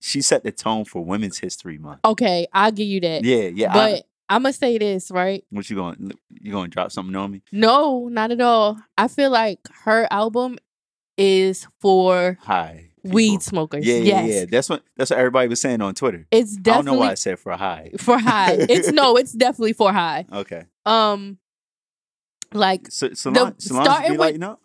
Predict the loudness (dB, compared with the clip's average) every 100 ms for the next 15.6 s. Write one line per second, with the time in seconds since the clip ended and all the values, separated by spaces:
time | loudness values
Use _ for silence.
0 | _ -14 -2 0 0 -2 -6 -10 _ -4
1 | -2 -2 0 0 2 2 2 2 0 0
2 | -4 -14 -14 -12 -10 0 2 4 2 0
3 | -10 _ _ _ _ _ _ _ _ _
4 | _ _ _ -10 -8 -10 -14 -16 -20 _
5 | _ _ _ _ -14 0 2 2 0 -2
6 | 0 -2 _ -18 0 2 2 0 0 0
7 | 2 2 4 2 0 -4 0 4 4 2
8 | 0 2 0 -6 _ _ 2 2 2 0
9 | -2 0 0 0 -2 0 0 0 0 2
10 | 2 0 0 0 -4 -4 -6 -6 _ _
11 | _ -8 -2 0 0 0 0 0 2 2
12 | 2 2 2 2 0 -2 -2 -2 -2 0
13 | 2 0 -2 0 2 2 -2 _ _ _
14 | _ -4 0 4 4 4 0 -2 0 0
15 | 0 -2 0 2 0